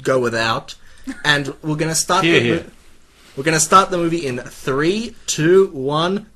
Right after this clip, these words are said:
Speaker 1: play.
Speaker 2: Blast off.
Speaker 1: There we go. The movie has started playing. And there's the Cinderella's castle. I think it's Cinderella's castle. Well, it's not her castle, but it's Prince Charming's. I don't know.
Speaker 2: Did anyone just, like, <laughs> substitute the Disney music into their head, even though we can't hear it?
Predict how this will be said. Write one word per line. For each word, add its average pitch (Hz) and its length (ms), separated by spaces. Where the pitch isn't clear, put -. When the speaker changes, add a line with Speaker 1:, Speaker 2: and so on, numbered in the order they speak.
Speaker 1:
play. 104 720
Speaker 2:
Blast - 380
off. - 280
Speaker 1:
There 170 240
we 165 140
go. 127 240
The 113 80
movie 147 280
has 131 120
started 135 360
playing. 101 480
And 120 100
there's 123 220
the 117 380
Cinderella's 120 600
castle. 107 540
I 110 60
think 113 180
it's 98 140
Cinderella's 98 420
castle. 104 480
Well, 123 80
it's 117 80
not 113 140
her 120 140
castle, 101 400
but 95 140
it's - 160
Prince - 300
Charming's. 98 420
I 147 100
don't 110 200
know. 110 220
Speaker 2:
Did 120 180
anyone 160 320
just, 143 200
like, 120 140
<laughs> - 160
substitute 113 460
the 104 60
Disney 101 320
music 98 260
into 90 160
their 95 140
head, 92 220
even 98 180
though 92 120
we 92 80
can't 90 240
hear 95 180
it? - 100